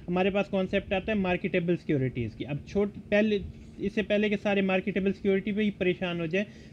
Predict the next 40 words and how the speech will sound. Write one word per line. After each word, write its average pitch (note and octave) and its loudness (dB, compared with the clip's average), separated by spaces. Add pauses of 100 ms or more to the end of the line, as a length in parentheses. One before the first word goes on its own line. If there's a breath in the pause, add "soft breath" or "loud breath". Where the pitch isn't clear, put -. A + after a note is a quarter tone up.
तो F#3 2
मैं F#3 6
कहूँगा G3 0
कि G#3 -4
ए F#3+ 6
company G#3 0
है, A3+ 0 (100)
उसका G3 0
शेयर G#3 4 (360)
है, A3 4 (680 loud breath)
तो F#3 4
जब F#3+ 4
वो G#3 0 (200)
ए G#3+ 6
श-, - -8
एक, A3 4 (120)
ए G#3 6
company G#3+ 0
का G#3 0
अपना A3+ 0
share G#3+ 0
उसके G3+ 2
लिए G#3+ 4
equity G3+ 2
है, B2 -4 (180 loud breath)
लेकिन E3 0 (100)
ए A#3 6
company G#3+ 0
अगर F#3+ 2
B F#3 2
company G#3+ 0
का G3+ 0
share G3+ 2
purchase G3 2
करेगी F3+ 0 (260 loud breath)
investment F#3+ 2
purpose F#3+ 2
के F3 2
लिए, F#3 2 (300 loud breath)
तो - -6